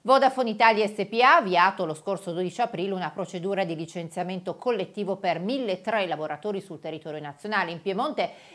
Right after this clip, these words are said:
il numero degli esuberi dichiarati è di centodiciotto per la sede di Ivrea e sei per la sede di Torino. L'assessore al lavoro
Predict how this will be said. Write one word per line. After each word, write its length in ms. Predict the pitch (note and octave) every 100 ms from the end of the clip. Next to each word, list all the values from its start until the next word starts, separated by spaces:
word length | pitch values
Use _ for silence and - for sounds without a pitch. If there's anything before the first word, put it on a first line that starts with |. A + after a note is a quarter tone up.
| -
il 200 | B3+ B3 A#3+ A3+
numero 440 | C#4 E4 A3+ F3+ F3
degli 220 | A#3 A#3
esuberi 480 | G3 A#3 G3+ G3 F3+
dichiarati 600 | B3 C4 G3+ D3+ D3+ F3
è 40 |
di 120 | F#3
centodiciotto 1000 | - D#4 E4 D#4+ C#4+ C#4+ - D#3+ - -
per 140 | D#3 D3
la 60 |
sede 280 | C#3+ F#3+ G3
di 80 | G3+
Ivrea 400 | A3 D3+ D#3+ F#3
e 300 | G3 F#3+ - _ _
sei 500 | - - G3 - E3 _
per 160 | C#4
la 100 | A#3
sede 360 | G#3 - C3 E3+
di 180 | F3 G#3
Torino. 520 | C#4 C4 D3+ F#3 - _ _
L'assessore 500 | - G#3 G#3 - E3+
al 60 | D3+
lavoro 360 | D3+ F3+ B3